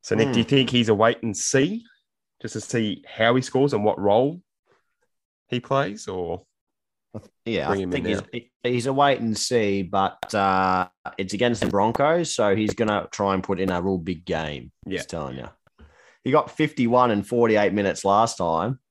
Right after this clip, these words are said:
Speaker 2: with the try.
Speaker 1: Hmm.
Speaker 2: And if he plays all eighty, he could get eighty, I reckon. <laughs> He just, yeah, he's going to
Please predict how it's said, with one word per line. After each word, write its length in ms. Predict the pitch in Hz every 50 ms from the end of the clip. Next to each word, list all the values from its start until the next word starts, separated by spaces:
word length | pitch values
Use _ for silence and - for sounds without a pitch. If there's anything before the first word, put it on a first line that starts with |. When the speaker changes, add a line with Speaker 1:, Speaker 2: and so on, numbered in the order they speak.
| _ _ -
Speaker 2:
with 140 | 101 98 -
the 80 | 92
try. 520 | 90 - 107 95 90 87 90 113 156 151 - - - -
Speaker 1:
Hmm. 340 | 117 113 110 110 107 104 101 98 _ _ _ _ _ _ _ _ -
Speaker 2:
And 300 | 101 101 98 95 98 98
if 60 | 101
he 80 | 110 110
plays 320 | - 120 120 131 135 127
all 200 | 131 117 110 110
eighty, 440 | 117 120 120 107 104 104 101 101 107
he 80 | 120 113
could 220 | 127 120 104 95
get 280 | 110 110 107 104 - - -
eighty, 360 | 95 104 104 101 90 80 80
I 120 | 82 80
reckon. 300 | 82 92 104 127 165 170 - - - - - - -
<laughs> 880 | - - - - - 262 185 - - - - 254 254 233 208 208 208 190 185 - - _ _ _ -
He 120 | - 117
just, 340 | 110 123 123 - - - - _ _ _ _ _ -
yeah, 300 | - 101 98 92 76 - - - - _ _ -
he's 400 | 110 117 117 117 110 110 101 98
going 400 | 95 - 113 120 120 123 123 120
to 680 | - 127 117 113 113 113 113 113 110 110 107 107 107